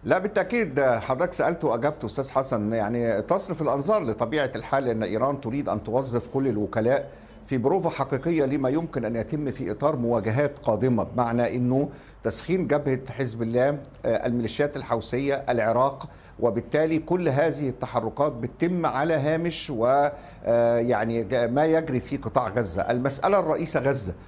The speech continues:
لكن من الواضح أن الإيرانيين لديهم حساباتهم وتقييماتهم السياسية والعسكرية، ونقل رسالة للولايات المتحدة بصورة كبيرة بقدرة إيران على تحريك هذه الأذرع عند الضرورة والإضرار بالمصالح الأمريكية.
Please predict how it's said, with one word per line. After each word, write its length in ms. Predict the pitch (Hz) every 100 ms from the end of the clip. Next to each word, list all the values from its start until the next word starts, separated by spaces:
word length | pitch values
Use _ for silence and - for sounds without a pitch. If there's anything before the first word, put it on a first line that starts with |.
| - -
لكن 480 | 127 160 160 156 131
من 100 | 143
الواضح 460 | 143 170 190 156 131
أن 120 | 135
الإيرانيين 640 | 123 113 120 120 123 160
لديهم 840 | 147 131 165 131 147 165 165 165 156 -
حساباتهم 680 | - 160 131 131 156 156 143
وتقييماتهم 720 | 113 117 123 120 156 131 104
السياسية 480 | 101 117 107 151 127
والعسكرية، 680 | 110 95 - 107 123 139 156 - - - 113
ونقل 440 | 135 190 165 139
رسالة 380 | 120 - 151 139
للولايات 480 | 120 113 120 156 127
المتحدة 640 | 113 98 127 120 117 139 - - -
بصورة 360 | 107 151 151
كبيرة 600 | 123 117 101 156 156 160 -
بقدرة 540 | 110 - 226 165 135 - -
إيران 300 | 135 131 156
على 220 | 120 113
تحريك 460 | 101 101 101 190 160
هذه 260 | 165 135 127
الأذرع 460 | - 131 120 107
عند 220 | 131 156
الضرورة 520 | 151 120 139 160 156 156 - - 113
والإضرار 560 | 139 131 139 151 190
بالمصالح 640 | 147 131 123 - 151 131 127
الأمريكية. 720 | 101 120 107 113 107 92